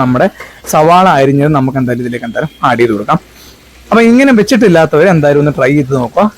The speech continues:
നല്ല എളുപ്പമാണ്, അത് മാത്രമല്ല നല്ല രീതിയിൽ പെട്ടെന്ന് ആവുകയും ചെയ്യും. ആ, നമുക്ക് അതിലേക്ക് എന്തായാലും കുരുമുളക് പൊടിയും കാര്യങ്ങളും ചേർത്ത് കൊടുക്കും കേട്ടോ. കുരുമുളക് പൊടി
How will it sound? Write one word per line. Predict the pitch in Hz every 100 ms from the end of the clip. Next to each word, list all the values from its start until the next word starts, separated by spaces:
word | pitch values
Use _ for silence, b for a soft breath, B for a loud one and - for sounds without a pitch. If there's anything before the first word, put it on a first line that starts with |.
| 143 127
നല്ല | 135 165 143 156
എളുപ്പമാണ്, | 156 - 226 160 185
അത് | 170 156
മാത്രമല്ല | 143 - 175 120 170 - B B 185
നല്ല | 185 208
രീതിയിൽ | 180 170 160
പെട്ടെന്ന് | 143 156 127
ആവുകയും | 143 147 117
ചെയ്യും. | 139 185 B B - -
ആ, | 151 135 131 151
നമുക്ക് | 156 160 165
അതിലേക്ക് | 147 156 160
എന്തായാലും | 143 196 190
കുരുമുളക് | 170 175 170
പൊടിയും | 165 170
കാര്യങ്ങളും | 143 131 131 139
ചേർത്ത് | 131 120 113
കൊടുക്കും | 107 117
കേട്ടോ. | 110 - 135
കുരുമുളക് | 131 139
പൊടി | 151